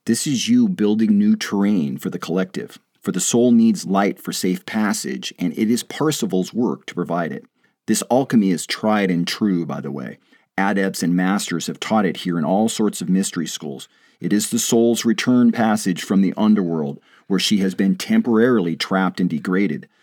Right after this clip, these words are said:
The growing divine light shows another side of our story, that we have been shrouded in a darkness that has been held together by a lower vibration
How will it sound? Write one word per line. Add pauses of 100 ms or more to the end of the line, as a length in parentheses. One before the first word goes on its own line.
(160)
The
growing
divine
light
shows
another
side
of
our
story, (260)
that
we
have
been
shrouded
in
a
darkness (220)
that
has
been
held
together
by
a
lower
vibration